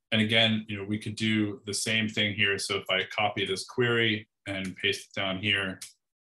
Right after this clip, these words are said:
you know, it will do the, the same thing, um, or broadly the same thing, rather. Um, you might notice if you're kind of eagle-eyed that here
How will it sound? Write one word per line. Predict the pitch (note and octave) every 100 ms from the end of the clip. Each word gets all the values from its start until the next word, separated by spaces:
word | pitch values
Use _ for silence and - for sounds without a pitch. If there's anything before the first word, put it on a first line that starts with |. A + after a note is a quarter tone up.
| _ _ _ _
you | -
know, | F#2 -
it |
will | A2 G#2+
do | A2 G#2+
the, | G2 F#2+ G2 - _ _ -
the | G#2+
same | A2+ G#2+ G2+
thing, | D#3 D3+ E3+ - _ _ _ _ -
um, | G#2+ G2+ A#2
or | A2+
broadly | A2+ A#2 G#2+ G2
the |
same | - G#2+ G#2
thing, | G2 G2+ F#2+ -
rather. | F#2+ G2 B2+ _ _ _ - - - _ _ _ _ _ -
Um, | G#2 G#2
you | A#2
might | B2 C3+ B2
notice | A#2+ B2 A#2+ -
if | A2 -
you're | G#2 G#2
kind | A2+ F#2+
of | -
eagle-eyed | A2+ G#2+ G2 G2 F#2+ F#2 -
that | G2+ F#2+ G2 - _ _ _
here | - C3+ A#2+ A2 A2